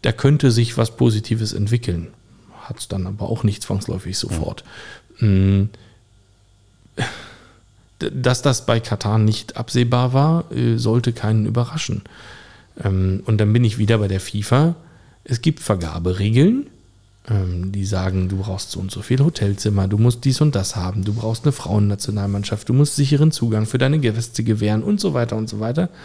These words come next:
Speaker 1: Das wird alles nicht eingehalten, es wird nicht nachgehalten. Es reicht, wenn man ein paar Leute besticht, ähm, das Turnier gewinnt, die Stadien pünktlich fertigstellt, immerhin, das haben sie geschafft.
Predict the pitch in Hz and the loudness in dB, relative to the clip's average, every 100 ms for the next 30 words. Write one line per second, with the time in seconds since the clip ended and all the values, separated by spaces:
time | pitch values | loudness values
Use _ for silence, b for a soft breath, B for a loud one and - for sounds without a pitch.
0 | B B B - - - 123 175 196 220 | B B B -12 -8 -2 0 0 0 -2
1 | - 143 151 101 87 - 131 170 B B | 2 2 2 0 -2 -2 -2 -2 B B
2 | B B - 110 117 117 - 127 151 - | B B -8 0 0 2 2 2 2 0
3 | 110 90 82 - 123 160 B B B B | -2 -2 -4 -2 0 0 B B B B
4 | - 107 87 92 151 190 - - _ - | -6 -4 -2 2 2 2 -4 -16 _ -8
5 | 104 107 135 135 147 120 110 101 107 160 | 0 2 4 4 2 2 0 0 0 0
6 | 165 - 226 233 - - _ _ _ _ | -2 -2 -2 -2 -4 -20 _ _ _ _
7 | _ _ - 107 98 92 98 92 - 104 | _ _ -2 0 2 0 -4 -8 -4 0
8 | 98 92 92 160 262 - - _ _ _ | 2 2 2 2 0 -6 -20 _ _ _
9 | _ _ _ _ - - 113 147 143 - | _ _ _ _ -12 -2 2 6 6 4
10 | 123 113 104 113 117 175 - 214 214 - | 2 2 -2 -2 0 -2 0 0 0 0
11 | 95 85 - 160 214 117 98 87 87 95 | 0 0 0 0 0 -4 -4 -6 -6 -2
12 | 202 247 - | -2 -4 -12